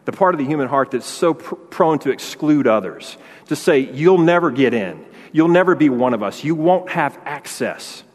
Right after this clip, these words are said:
The heart of a priest is the complete opposite of that, isn't it? A priest says, "I want you to have access. I want you to be on the inside.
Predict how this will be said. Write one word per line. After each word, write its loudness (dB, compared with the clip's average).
The -16
heart -6
of -10
a -12
priest -6
is -8
the -14
complete -10
opposite -12
of -16
that, -18
isn't -12
it? -20
A -20
priest -6
says, -2
"I -6
want -8
you -4
to -6
have -10
access. -16
I -8
want -8
you -4
to 0
be 0
on 0
the -6
inside. -4